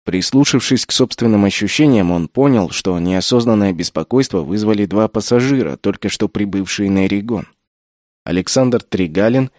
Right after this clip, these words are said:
и Иван Кирсанов. Тригалин? Нет, фамилия, может, и знакомая, но ничего конкретного не говорит. Почему тогда возникло чувство тревоги? Лицо? Что-то знакомое в чертах?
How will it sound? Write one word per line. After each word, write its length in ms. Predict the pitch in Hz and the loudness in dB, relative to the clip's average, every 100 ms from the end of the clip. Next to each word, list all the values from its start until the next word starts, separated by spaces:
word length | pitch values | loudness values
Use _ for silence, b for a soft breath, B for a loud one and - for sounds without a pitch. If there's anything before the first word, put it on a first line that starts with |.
| _ _ | _ _
и 220 | 98 95 | -2 0
Иван 260 | 87 95 98 | 2 2 0
Кирсанов. 680 | - 98 - 90 65 - _ _ _ _ _ | -2 -2 -2 -2 -6 -16 _ _ _ _ _
Тригалин? 600 | - 80 - 82 135 147 - _ _ _ _ | -8 -8 -4 -2 0 -2 -8 _ _ _ _
Нет, 280 | - 92 76 | -4 -4 -4
фамилия, 420 | - 87 123 135 | -4 0 2 4
может, 340 | 131 127 117 110 | 2 2 0 -2
и 40 | |
знакомая, 640 | 107 107 208 175 110 78 | 0 0 0 0 0 -2
но 220 | 67 78 71 | -4 -6 -6
ничего 440 | 78 78 82 107 | -8 -8 -4 -4
конкретного 560 | 104 92 - 95 92 90 | -2 -4 -4 -6 -4 -2
не 140 | 92 | -2
говорит. 500 | 92 104 127 - - _ _ _ _ _ _ _ | 0 0 0 -4 -12 _ _ _ _ _ _ _
Почему 420 | - - 87 254 | -8 -4 0 0
тогда 320 | 127 107 110 | -2 -2 -2
возникло 540 | 104 92 98 113 107 | 0 0 -2 -2 -4
чувство 420 | 92 - 104 - 104 | -4 -4 -6 -6 -10
тревоги? 680 | - 110 110 101 69 58 - _ _ - | -4 -4 -2 -2 -4 -14 -20 _ _ -12
Лицо? 460 | 76 - - 135 _ _ _ _ | -10 -4 -2 -4 _ _ _ _
Что-то 480 | - - - 110 117 | -12 -8 -6 -4 -4
знакомое 540 | 101 101 - 120 104 | -2 -2 0 0 0
в 60 | 92 | -2
чертах? 580 | - 85 - 123 131 | -4 -6 -2 -4 -4